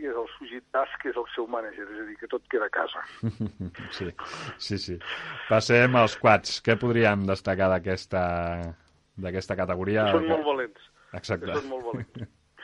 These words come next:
Speaker 1: Que són francament valents, perquè no són... tenen totes les desavantatges de la moto i tots els desavantatges del cotxe.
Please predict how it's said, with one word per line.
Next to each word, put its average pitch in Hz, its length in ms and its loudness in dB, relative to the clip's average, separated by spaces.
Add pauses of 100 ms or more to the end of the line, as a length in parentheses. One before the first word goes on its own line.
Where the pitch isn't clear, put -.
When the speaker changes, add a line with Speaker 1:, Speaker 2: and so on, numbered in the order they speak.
(280)
Speaker 1:
Que 123 160 -16
són 127 240 -6
francament 120 520 -6
valents, 127 440 -4
perquè 117 280 -10
no 113 120 -8
són... 120 240 -6 (140)
tenen 131 260 -2
totes 147 240 2
les 131 160 0
desavantatges 135 640 -4
de 131 80 -2
la 131 100 0
moto 147 260 -8
i 151 40 -8
tots 143 240 -8
els 127 160 -6
desavantatges 120 680 -8
del 117 140 -6
cotxe. - 400 -16